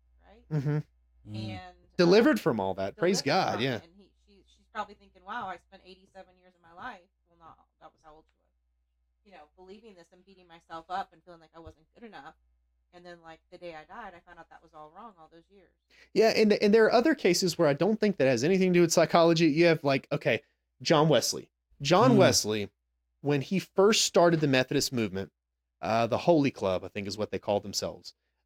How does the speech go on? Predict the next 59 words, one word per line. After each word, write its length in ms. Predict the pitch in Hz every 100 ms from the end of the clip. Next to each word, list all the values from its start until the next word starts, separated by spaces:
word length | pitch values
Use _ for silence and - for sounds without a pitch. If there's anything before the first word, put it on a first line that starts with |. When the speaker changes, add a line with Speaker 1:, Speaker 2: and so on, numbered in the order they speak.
| -
Speaker 2:
Uh, 220 | 110 113
and 100 | 113
they 120 | 120
were 160 | 127 107
all 400 | 107 117 120 110
in 100 | 110
seminary, 680 | - 101 95 92 95 98 101
and, 140 | 98 -
and 100 | 104
they 160 | 104
were 260 | 107 104 98 _ -
young 380 | 131 117 123 110
men, 400 | 107 110 110 117 _ _
and 140 | 107 107
they 80 | 110
were 100 | 110
like, 240 | 104 95
"We're 140 | 117
gonna, 240 | 117 107 92 _ -
we're 100 | 123
gonna 120 | 113
be 140 | 110
very, 440 | 110 117 123 123 123
very 420 | 113 113 113 107
regulated." 680 | 110 113 117 131 107 95 - _ _
That's 240 | 110 - 120
why 140 | 117
they 140 | 113
got 220 | 110 107 -
the 60 |
term 260 | - 110 110
Methodist. 440 | 107 - 85 -
And 100 | 98
from 180 | - 156
what 120 | 165
I 80 | 165
understand, 500 | 127 117 - 147 127
they 100 | 110
got 220 | 123 123
that 160 | 117 -
term 220 | 123 139
before 560 | 95 - 127 151 107 - _ -
John 200 | 107 107
Wesley 320 | 131 120 107
even 180 | 107 104
got 160 | 98
saved. 420 | - 117 95 - _ _ _ _ -
But 100 | 107
they 80 |
were 140 | 127 117
very 420 | 123 135 160 151
methodical, 580 | 143 - 135 123 - 131
right? 240 | 113 135
That's 220 | 147 -
why 140 | - 117
they 100 | 123
got 240 | 123 -
the 60 | 131
name. 320 | 120 123 160